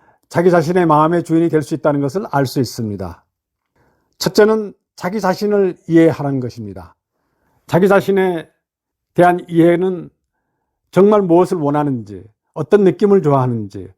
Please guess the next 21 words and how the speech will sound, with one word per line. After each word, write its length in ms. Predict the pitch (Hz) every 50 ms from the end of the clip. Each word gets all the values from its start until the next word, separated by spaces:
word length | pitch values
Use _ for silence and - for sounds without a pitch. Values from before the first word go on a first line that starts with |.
| _ _ _
어떤 400 | - 160 156 - - 202 196 -
때에 340 | - 214 190 185 185 185 185
행복한지, 720 | 147 - 185 170 165 - - 143 123 113 98 98 90 85 - _ _ _ _ _ _ _ _ _ _ _ _ _ _
정말 640 | - 165 180 190 208 214 220 214 208 196 196 185 - _ _ _ _
다른 200 | - 139 165 185
사람들에 520 | 175 175 180 180 175 170 165 165 165 165 147
대해서 420 | 151 151 156 135 - 151 143 139
무엇을 360 | 131 131 156 175 175 175 196 160
원하는지, 680 | 139 135 143 156 156 143 123 113 104 98 92 87 90 _ _ _ _ _ -
어떻게 320 | - 143 131 190 175 202 185
대해주고 420 | 160 156 160 165 156 156 147 151
싶은지 520 | 131 - - - 131 120 113 110 104 98 - _ _ _ _ _ -
솔직한 760 | - - 202 202 - 262 214 - - - 220 220 214 214 214 _ _ _ _ _
자기 380 | - - 165 165 180 175 175
자신의 420 | 170 160 147 151 - 165 165 160 147
감정과 540 | - 139 143 151 143 147 143 139 147 143 131
생각인 420 | - - 170 151 139 127 127 117
것입니다. 600 | 104 101 90 - 104 95 92 92 - 87 90 _ _ _ _ _ _ _ _ _ _ _ _ _ _ _
그것이 360 | - 175 196 214 196 233 226
무엇인가를 640 | 202 175 175 185 175 143 180 170 170 165 170 170
스스로 640 | 143 - 170 139 - 160 165 156 147 139 127 -